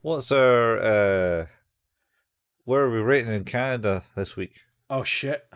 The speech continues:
Speaker 2: Actually, it might have updated, uh, in the time. So I'm just
Speaker 1: I
Speaker 2: gonna
Speaker 1: mean,
Speaker 2: have a look at this.
Speaker 1: there'll certainly be a wait now over in that country.
Speaker 2: Our audience is mostly located in Canada. Uh,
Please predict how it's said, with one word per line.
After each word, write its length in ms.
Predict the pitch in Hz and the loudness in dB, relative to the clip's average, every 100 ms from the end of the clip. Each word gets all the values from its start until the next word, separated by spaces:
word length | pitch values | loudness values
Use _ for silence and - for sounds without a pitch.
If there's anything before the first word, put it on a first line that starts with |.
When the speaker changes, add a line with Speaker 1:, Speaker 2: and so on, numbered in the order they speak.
| - _ | -20 _
Speaker 2:
Actually, 340 | 143 131 123 113 | -10 -8 -10 -10
it 100 | - | -6
might 140 | 170 | -6
have 80 | 139 | -6
updated, 640 | 135 - 135 - 123 - - _ - _ _ | -10 -2 -2 -2 -8 -10 -16 _ -20 _ _
uh, 460 | 120 110 110 113 117 _ _ _ | -8 -6 -6 -6 -8 _ _ _
in 140 | 143 120 | -10 -8
the 80 | |
time. 520 | - 135 127 123 123 - _ _ _ _ _ _ _ _ _ _ _ | -8 -6 -6 -6 -8 -14 _ _ _ _ _ _ _ _ _ _ _
So 420 | - - 120 110 - | -18 -12 -10 -10 -12
I'm 60 | 117 | -14
just 180 | 117 - | -12 -6
Speaker 1:
I 60 | |
Speaker 2:
gonna 100 | 110 | -4
Speaker 1:
mean, 100 | 107 101 | -4 -4
Speaker 2:
have 180 | 107 | -8
a 40 | 110 | -8
look 200 | 117 - | -10 -12
at 100 | - | -10
this. 580 | 110 104 - - - - | -10 -8 -10 -8 -10 -10
Speaker 1:
there'll 160 | 113 104 | -12 -8
certainly 440 | - 117 110 107 | -4 -4 -4 -6
be 180 | 98 98 | -4 -2
a 60 | |
wait 280 | 92 101 - | -2 -4 -6
now 100 | 92 90 | -6 -4
over 240 | 87 85 | -6 -8
in 80 | 87 | -8
that 180 | 85 - | -8 -8
country. 360 | 90 82 - 82 _ _ _ _ _ _ _ _ _ _ _ | -10 -10 -14 -18 _ _ _ _ _ _ _ _ _ _ _
Speaker 2:
Our 160 | 143 151 | -4 0
audience 480 | 131 143 120 107 - | 0 0 -2 -4 -8
is 100 | 98 | -10
mostly 480 | 107 113 113 - 110 | -8 -8 -8 -8 -8
located 500 | 101 - 104 - 98 | -8 -8 -10 -10 -12
in 120 | 95 | -14
Canada. 440 | - 98 98 92 - _ _ _ _ - | -14 -14 -12 -14 -16 _ _ _ _ -14
Uh, 380 | 95 95 92 | -10 -10 -12